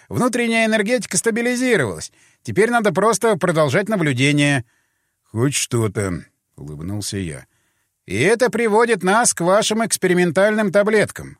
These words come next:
Вячеслав Владимирович». Вновь завёл привычную шарманку врач.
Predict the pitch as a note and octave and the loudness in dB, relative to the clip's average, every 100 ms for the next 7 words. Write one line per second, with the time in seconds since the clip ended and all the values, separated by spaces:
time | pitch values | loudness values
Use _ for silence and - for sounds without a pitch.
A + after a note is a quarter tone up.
0 | - A#2+ C#3 D#3 - C3+ G#2 C#3 D3 A#2 | -8 -4 0 0 0 0 0 0 0 0
1 | F2+ E2+ D#2+ - - _ _ _ _ _ | -2 -6 -10 -14 -16 _ _ _ _ _
2 | _ _ - G2+ A#3 G#3 C3+ F3+ F#3 C3+ | _ _ -8 -2 0 0 2 2 2 2
3 | C3 C3 D#3 A#2+ B2 A2+ A#2 A#2 D3+ D#3+ | 0 0 0 0 -2 -2 -2 0 0 0
4 | C3 C#3 G#2+ E2 D2+ - | -2 -4 -4 -6 -10 -16